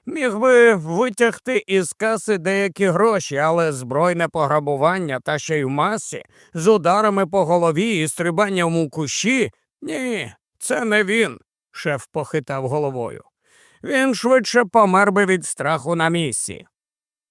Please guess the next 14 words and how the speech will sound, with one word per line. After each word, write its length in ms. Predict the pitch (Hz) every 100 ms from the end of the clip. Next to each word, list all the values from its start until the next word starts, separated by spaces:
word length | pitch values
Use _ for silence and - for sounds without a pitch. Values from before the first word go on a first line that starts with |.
| _ _
Отже, 560 | 113 127 185 190 190 240
можливо, 720 | 233 208 139 147 185 214 226
хтось 460 | - - 139 185 214
із 200 | 196 131
них 320 | 127 165 165
проговорився. 880 | - 170 151 175 180 226 185 - - - _ _ _ _ _ _ -
«Можливо», 840 | 226 302 262 269 254 269 247 127 - _ -
кивнув 440 | 165 156 160 147
Дейкін, 440 | 123 139 104 101 - _ _ _ _
«але 280 | - 254 226
всі 300 | 185 - 294
вони 320 | 233 240 240
це 260 | 185 226 214
заперечують». 1040 | 170 185 190 170 135 113 117 92 - _